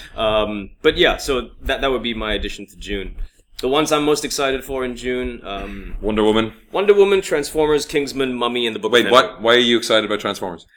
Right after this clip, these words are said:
Speaker 1: I'm always excited about Transformers. I'm almost always disappointed, but I'm always excited. I'm,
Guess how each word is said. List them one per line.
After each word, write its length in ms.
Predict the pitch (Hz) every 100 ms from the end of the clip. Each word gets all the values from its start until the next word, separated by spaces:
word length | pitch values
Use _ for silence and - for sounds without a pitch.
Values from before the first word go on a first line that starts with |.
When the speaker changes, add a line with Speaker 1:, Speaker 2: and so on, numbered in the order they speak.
| _ -
Speaker 1:
I'm 100 | 202
always 240 | 262 262
excited 340 | 139 - 110 107
about 200 | 98 95
Transformers. 520 | 95 92 101 87 -
I'm 100 | 160
almost 220 | 208 208
always 240 | 214 226 170
disappointed, 560 | 170 151 175 185 135
but 80 | 151
I'm 100 | 160
always 220 | 196 214
excited. 420 | 147 - 170 147 98
I'm, 160 | 139